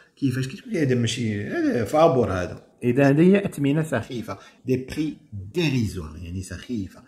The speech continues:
لا تعتبر. جو كومبرون بوكوا، داك الشيء علاش دابا بديت نفهم. جو كومبرون، الان بدات كنفهم بوكوا، علاش سيت بلاص، علاش هاد الساحه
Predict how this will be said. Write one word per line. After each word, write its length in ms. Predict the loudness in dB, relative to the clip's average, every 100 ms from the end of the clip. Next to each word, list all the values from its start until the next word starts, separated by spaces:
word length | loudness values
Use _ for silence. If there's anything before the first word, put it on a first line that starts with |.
| _
لا 120 | -4 -2
تعتبر. 480 | -2 -4 -8 -10 -14 -20 -2
جو 200 | 2 4
كومبرون 440 | 6 4 4 0 0
بوكوا، 420 | -2 0 0 0 -4 -20 _ _ _ _ -8
داك 120 | -6
الشيء 360 | -4 -2 -2
علاش 220 | -2 -4 -4
دابا 200 | -2 0
بديت 280 | 0 0
نفهم. 420 | 0 -2 -2 -2 -8 -6
جو 140 | -4
كومبرون، 400 | -2 -4 -6 -10 -8
الان 400 | -10 -6 -4 -2
بدات 300 | -4 -6 -8 -12
كنفهم 420 | -10 -10 -8 -8 -8 -14 _ _ _ _ _ _ _ 0
بوكوا، 340 | 0 4 4
علاش 480 | 4 4 2 0 -8 -10
سيت 540 | -6 2 2 2 -4
بلاص، 340 | -2 0 -2
علاش 280 | -4 -4 -2
هاد 100 | -4
الساحه 720 | -4 -6 -4 -4 -4 -10 -14